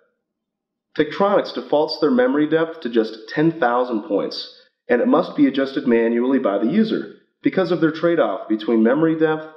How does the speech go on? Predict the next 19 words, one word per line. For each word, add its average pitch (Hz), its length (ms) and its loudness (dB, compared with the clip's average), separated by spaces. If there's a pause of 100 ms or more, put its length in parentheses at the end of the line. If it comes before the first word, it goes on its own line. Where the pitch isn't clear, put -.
and 120 80 2
update 98 360 0
rate. 87 260 -4 (1160)
Infinivision 127 680 2
scopes 110 520 0 (300)
handle 190 260 0
memory 160 360 2
depth 147 280 -2
automatically 101 680 -2
to - 120 -8
keep 127 240 -2
performance 110 480 0
high. 101 400 -4 (880)
Additionally, 123 760 0 (320)
Agilent 170 480 2
uses 143 320 0
smart 156 380 2
memory 147 320 2
technology 104 760 -2